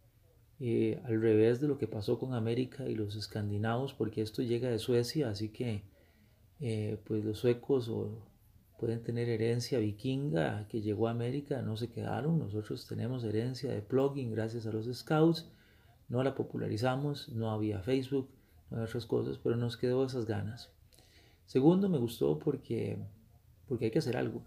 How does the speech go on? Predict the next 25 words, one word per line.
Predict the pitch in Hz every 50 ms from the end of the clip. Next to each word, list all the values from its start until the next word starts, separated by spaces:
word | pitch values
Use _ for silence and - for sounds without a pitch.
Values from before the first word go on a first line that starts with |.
| - - -
hay | 127
que | - 123
hacer | 117 131 131 127
algo | 120 127 135 143 -
con | - 110 107
este | 110 110 - - 139 131 123 - - - - - - - _ - - _ - - - _ _ _ _ _ - -
montón | - 117 117 113 110 104 - 117 123 139
de | 151
basura | 156 147 117 120 131 135 143 143
que | - 139
se | 127 131 127
genera. | 127 120 113 110 104 101 120 127 - - - - - - - - - - _ - - _ _ -
Y | 139 120 117 113 110 110 107
si | 110 110
bien | 110 110 123 139
es | 123
cierto, | 143 139 135 135 - 147 135 123
pues | - 110 104 -
acá | 110 104 - 117 117 117
en | 123 120
casa, | - 120 120 120 120 131
en | 123 113
la | 104
oficina, | 98 98 104 101 110 120 123 123 120 117
tenemos, | - 107 104 101 110 117 120 113 - - -